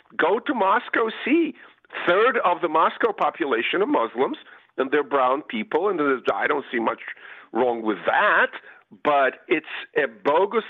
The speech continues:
argument that Russia is some kind of uh, last, uh, bastion of, uh, white Christendom. And you, you hear that narrative as well.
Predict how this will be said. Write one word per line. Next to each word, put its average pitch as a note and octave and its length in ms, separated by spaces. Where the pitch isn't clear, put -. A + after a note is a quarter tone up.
argument A3+ 580
that C#3+ 160
Russia C#3+ 340
is A#2 140
some C#3 160
kind C3 280
of B2 80
uh, C3 340
last, C3+ 580
uh, C3 180
bastion C#3+ 640
of, C#3 220
uh, A#2+ 240
white C3 400
Christendom. B3+ 600
And C3 300
you, B2+ 140
you B2+ 200
hear F3+ 220
that D#3+ 200
narrative D#3+ 440
as C3+ 180
well. G3+ 400